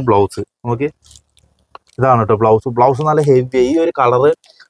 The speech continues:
ബ്ലൗസ് നന്നായിട്ട് നമുക്കിങ്ങനെ ഫുൾ ഇങ്ങനെ വെച്ചാൽ തന്നെ നല്ല രസമായിരിക്കും. നല്ല റിച്ച് ആയിട്ട് തോന്നുന്ന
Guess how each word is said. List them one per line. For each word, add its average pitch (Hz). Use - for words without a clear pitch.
ബ്ലൗസ് 123
നന്നായിട്ട് 135
നമുക്കിങ്ങനെ 135
ഫുൾ 143
ഇങ്ങനെ 147
വെച്ചാൽ 131
തന്നെ 131
നല്ല 123
രസമായിരിക്കും. 104
നല്ല 135
റിച്ച് -
ആയിട്ട് 185
തോന്നുന്ന 147